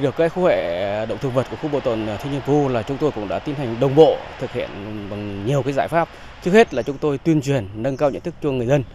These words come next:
à, để người dân là nâng cao được cái ý thức bảo vệ rừng. Từ, rồi, ừm, chúng tôi tổ chức cái lực lượng, à, tuần tra để kịp thời phát hiện các cái vụ vi phạm, à, à,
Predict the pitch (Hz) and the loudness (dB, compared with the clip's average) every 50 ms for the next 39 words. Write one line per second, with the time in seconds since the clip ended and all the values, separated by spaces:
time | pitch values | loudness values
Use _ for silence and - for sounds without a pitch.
0 | - - - - - - - - - - - - - 117 117 117 117 113 117 101 | -16 -16 -16 -16 -16 -18 -18 -18 -18 -16 -12 -8 -6 -4 -4 -2 -2 0 0 0
1 | 135 139 131 120 117 135 139 135 135 131 123 117 110 104 104 110 127 127 139 147 | 2 2 2 2 4 4 4 4 4 0 0 0 0 0 0 -2 -4 -2 0 0
2 | 139 135 120 101 - 135 135 139 - 165 160 165 160 - 120 82 78 101 92 95 | -2 0 -2 -4 -4 -4 -4 -2 -2 -2 -2 -2 -4 -2 -2 -2 -2 -2 -4 -6
3 | 107 - - - - - - - - - - 113 110 107 107 107 107 104 98 107 | -6 -8 -10 -12 -12 -12 -10 -10 -10 -6 -4 -4 -2 -2 -2 -4 -4 -4 -4 -4
4 | 110 107 104 104 101 101 98 101 98 98 101 101 101 98 101 98 101 101 - - | -2 -2 -2 -2 -2 -2 -2 -2 -2 -2 -2 -2 -2 -2 -4 -4 -6 -8 -10 -10
5 | - - - - - - - - - - - - 113 113 113 113 110 110 113 110 | -10 -12 -12 -12 -12 -12 -12 -12 -10 -10 -8 -8 -6 -6 -6 -4 -4 -4 -4 -2
6 | 113 110 113 110 110 110 110 107 104 104 - 117 113 110 110 110 107 104 107 107 | -2 -2 -2 -2 -2 -4 -4 -4 -6 -6 -4 -4 -4 -4 -4 -4 -4 -4 -4 -4
7 | 104 104 104 104 - - 143 151 156 143 - - 110 104 123 - 208 196 - - | -4 -4 -4 -6 -4 -4 -2 0 0 0 0 0 0 0 2 2 2 2 4 2
8 | 165 160 165 165 160 160 160 156 151 143 151 147 135 - 139 156 151 - - 95 | 4 4 4 4 2 2 2 2 2 2 0 0 0 4 6 6 6 4 2 -6
9 | 104 113 113 113 107 - - 117 110 104 - 131 127 127 123 123 - - - - | -6 -4 -4 -4 -2 0 0 0 0 0 -2 -2 -2 -2 -6 -8 -10 -10 -8 -6
10 | 98 98 113 127 135 139 - - 139 120 - 120 120 104 95 - 170 - 180 180 | -6 -4 -2 -2 -2 -2 -2 -4 -4 -4 -2 -4 -4 -4 -2 -4 -4 0 2 2
11 | 143 - - - - 123 120 156 151 151 147 143 135 104 78 76 78 - - 117 | 2 2 0 -8 -8 -8 -6 -4 -4 -4 -2 -2 -2 -2 -2 -4 -8 -6 -4 -2
12 | 131 139 131 127 127 113 - 135 120 - - 73 - - - - - 110 101 101 | -2 -2 -2 -2 -4 0 2 2 2 2 0 -4 -8 -8 -8 -8 -8 -8 -8 -8
13 | 101 101 104 101 101 101 104 104 101 98 107 107 104 104 - - - - - - | -8 -8 -8 -8 -6 -6 -6 -6 -6 -8 -8 -8 -10 -12 -10 -12 -12 -12 -12 -14
14 | - - - - - - 113 | -12 -12 -12 -12 -10 -8 -6